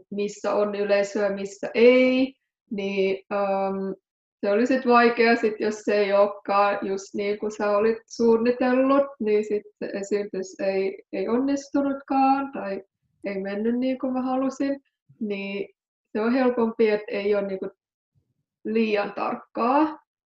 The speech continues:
Että, mut kuitenkin mä tykkään, että on vähän jotain suunniteltua, että mä tiedän niinku about,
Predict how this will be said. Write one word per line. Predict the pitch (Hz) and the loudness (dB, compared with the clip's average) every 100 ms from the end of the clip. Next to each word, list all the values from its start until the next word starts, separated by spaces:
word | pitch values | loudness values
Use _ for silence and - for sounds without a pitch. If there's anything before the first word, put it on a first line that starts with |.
| _ _ _ _ - | _ _ _ _ -10
Että, | 196 - _ 208 196 190 | -10 -10 _ -4 -2 -2
mut | 214 208 | -2 -2
kuitenkin | - 254 262 247 233 | 2 2 2 2 0
mä | 220 | 0
tykkään, | 220 240 - 190 208 202 | 0 -2 0 0 0 -2
että | 208 - 202 | -6 -2 -2
on | 202 - 202 190 | -2 -10 -8 0
vähän | 233 226 - 190 226 - _ _ _ _ _ _ _ - | 0 0 -2 -2 -6 -10 _ _ _ _ _ _ _ -6
jotain | 196 196 202 214 226 - | -6 -2 -2 -2 -6 -8
suunniteltua, | - 220 233 240 262 262 262 277 247 | -2 0 0 0 2 2 2 0 0
että | 226 | -2
mä | 208 | -4
tiedän | 208 196 196 196 | 0 0 0 -2
niinku | 202 196 | -6 -8
about, | - 185 202 190 | -6 -2 2 2